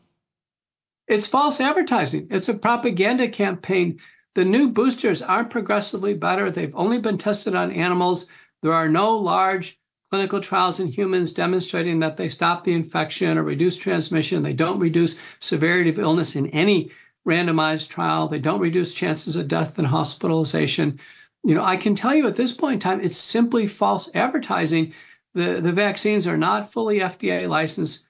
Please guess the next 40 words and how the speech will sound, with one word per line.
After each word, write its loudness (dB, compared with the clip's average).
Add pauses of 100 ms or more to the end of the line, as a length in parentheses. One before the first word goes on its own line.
They're 0
under 2
emergency 0
use 0
authorization -2
with 0
no 2 (180)
emergency. 0 (400)
And 2
the 2
companies 0 (260)
are -2
taking 0
advantage 0
of -4
this. 0
The -6
government 0
agencies 0 (260)
are -2
pushing 0
this. -2 (320)
Uh, -6
Americans 2
have -2
had 0
enough. 0
They 0
know 2
it's -2
false -2
advertising. -2 (160)
And, 2
you 4
know, 0 (180)
uh, 0
Ken 0
Paxton -2
in 0
Tex-, -4